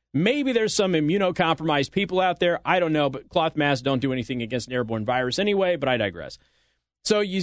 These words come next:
you see, you see this stuff, but they stick out like a sore thumb now. Nobody in this area certainly is even afraid of this anymore.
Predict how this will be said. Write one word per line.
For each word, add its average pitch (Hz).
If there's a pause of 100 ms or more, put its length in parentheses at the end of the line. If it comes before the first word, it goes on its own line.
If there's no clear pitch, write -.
you 196
see, 262
you 190
see 302
this 254
stuff, -
but 165
they 180
stick -
out 226
like 180
a 147
sore 196
thumb 214
now. 95
Nobody 196
in 160
this 233
area 127
certainly 127
is 139
even 165
afraid 143
of 117
this 113
anymore. 107